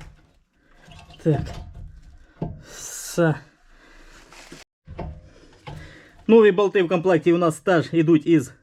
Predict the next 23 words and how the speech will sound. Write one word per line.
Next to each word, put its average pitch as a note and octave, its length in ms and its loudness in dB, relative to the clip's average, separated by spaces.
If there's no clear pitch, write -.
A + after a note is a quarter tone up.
фіксатором F3+ 500 0
різьби. A3 420 2
Да, F#3+ 220 4
про, G#3 200 0
про A3 160 0
комплект, A3 600 0
друзі, F#3 340 2
Blueprint. A3 680 0
Той, F#3+ 140 4
що G3 120 2
я F#3 80 2
показував F3+ 440 2
в - 20 0
началі E3+ 400 4
відео. D#3 380 4
Абсолютно, G3+ 760 2
абсолютно G3 600 0
все D#3 420 -2
підходить. F#3+ 520 0
Колодки, F3+ 640 0
направляючі, F3+ 880 0
е, D3+ 220 6
болти. F3 580 2